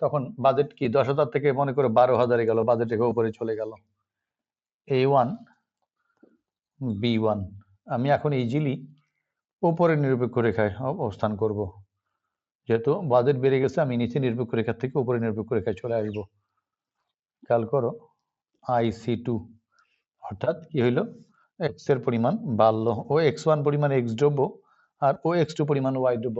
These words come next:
আমি এখন ভোগ করতেছি। মনে করো এতটুকু এক্স দ্রব্য, এতটুকু ওয়াই দ্রব্য ভোগ করতেছি। আর এখানে কি এতটুকু এক্স দ্রব্য,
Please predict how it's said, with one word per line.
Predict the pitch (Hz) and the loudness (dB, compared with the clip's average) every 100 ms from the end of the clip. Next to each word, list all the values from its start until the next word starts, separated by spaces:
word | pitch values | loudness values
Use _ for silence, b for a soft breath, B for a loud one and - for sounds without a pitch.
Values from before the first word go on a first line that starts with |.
| 113 | -6
আমি | 117 | -6
এখন | 117 120 | -8 -6
ভোগ | 107 117 | -6 -6
করতেছি। | 123 107 120 | -8 -8 -16
মনে | 131 | -8
করো | 135 131 - _ _ _ _ _ - | -6 -6 -10 _ _ _ _ _ -4
এতটুকু | 131 151 143 156 | -2 0 -2 0
এক্স | 160 135 | 0 0
দ্রব্য, | 151 170 | -2 0
এতটুকু | 180 143 147 | 0 0 0
ওয়াই | 147 139 | 0 2
দ্রব্য | 131 117 | 0 0
ভোগ | 113 | -2
করতেছি। | 120 107 131 | -6 -2 -2
আর | 131 | -2
এখানে | 143 143 | -4 -10
কি | 127 113 - _ _ _ _ - | -8 -10 -10 _ _ _ _ -8
এতটুকু | 139 147 156 156 | -6 -4 -4 -2
এক্স | 151 131 | -2 -2
দ্রব্য, | 160 | -4